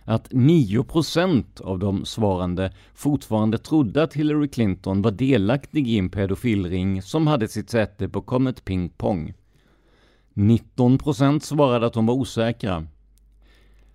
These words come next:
Och antalet svarande, det var bara ettusentvåhundratjugofyra stycken, så det var alltså inte någon särskilt stor undersökning och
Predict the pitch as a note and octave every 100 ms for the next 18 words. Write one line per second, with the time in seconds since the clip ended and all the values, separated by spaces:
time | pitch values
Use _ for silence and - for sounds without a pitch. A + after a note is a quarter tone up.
0 | _ - A2+ - C#3+ C3+ C3 C3+ - D3+
1 | C#3 C3+ C#3+ A2+ G#2+ G#2 A2 A2+ A2+ G2
2 | A#2 - G#2 F#2 A#2 G#2+ A#2 A2+ G#2 G#2+
3 | G#2 - B2 A#2 - D3 A#2+ C#3 - D#3+
4 | - G#2+ E2+ - - - - B2 C3 C3
5 | B2+ B2+ C#3+ C3+ A#2 A#2 A#2+ A#2 - -
6 | B2 A2+ C3+ - - - F3+ C#3 F#2 G2
7 | G#2+ F#2 - F#2+ F2 - F#2+ F#2 - G#2
8 | - -